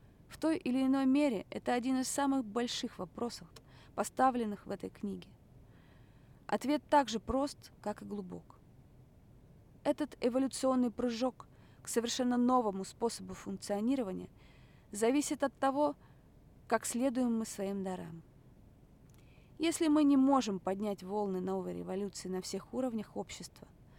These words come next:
то не случится и возрождения, происходящего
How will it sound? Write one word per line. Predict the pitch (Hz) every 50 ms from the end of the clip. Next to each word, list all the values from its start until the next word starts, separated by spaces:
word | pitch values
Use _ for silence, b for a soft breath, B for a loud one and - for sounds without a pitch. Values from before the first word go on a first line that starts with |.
| B B B B B B B B
то | - 339 349 339 - -
не | 254 254
случится | - - 269 - - 302 277 - - -
и | 240 214 240
возрождения, | 226 240 226 226 226 220 202 190 180 180 196 185 170 160 160 165 170 - - - B B B B B B B
происходящего | - 208 214 214 - - - 214 214 190 220 220 240 - - - 202 190 185 185